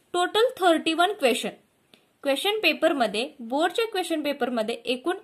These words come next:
एकतीस क्वेश्चन आहेत. Then here we will see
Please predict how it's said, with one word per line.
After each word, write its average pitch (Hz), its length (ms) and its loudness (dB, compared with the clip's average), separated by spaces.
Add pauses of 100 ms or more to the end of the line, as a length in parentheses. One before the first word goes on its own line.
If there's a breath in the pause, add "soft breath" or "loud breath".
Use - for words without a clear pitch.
(160)
एकतीस 381 440 0
क्वेश्चन 392 320 0
आहेत. 359 260 2 (640)
Then 339 240 0
here 359 320 6 (220)
we 285 140 -2
will 320 180 -2
see 320 460 0